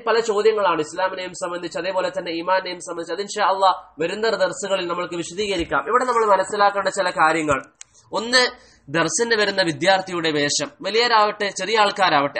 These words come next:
ആരായാലും, ചെറിയ കുട്ടികളാണെങ്കിലും വലിയ കുട്ടികളാണെങ്കിലും, പൊതുവെ നമ്മൾ വിദ്യാർത്ഥികൾ എന്ന് പറയുമ്പോൾ ചില ആൾക്കാരെ മാറ്റി നിർത്താറുണ്ട്. അല്ല,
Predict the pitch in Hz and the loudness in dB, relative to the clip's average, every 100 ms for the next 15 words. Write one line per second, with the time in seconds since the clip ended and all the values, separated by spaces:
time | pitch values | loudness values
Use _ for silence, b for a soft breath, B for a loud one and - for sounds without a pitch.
0 | 202 247 233 170 131 117 _ _ _ _ | 4 6 6 6 2 -2 _ _ _ _
1 | _ _ _ _ B B B - 143 196 | _ _ _ _ B B B -8 -2 0
2 | 202 196 185 180 175 170 175 180 202 233 | 0 -2 0 2 2 0 -4 -2 2 2
3 | 240 214 208 170 151 139 131 151 196 190 | 2 2 4 4 2 -2 -4 -4 -2 0
4 | 185 185 - B 135 131 175 185 202 196 | 0 0 -4 B -8 0 4 4 2 -2
5 | 185 185 180 180 185 175 180 175 185 180 | 0 0 0 -2 -2 0 0 2 0 2
6 | 170 175 196 190 180 160 143 196 208 151 | 0 0 -2 -2 -2 -2 -2 0 2 0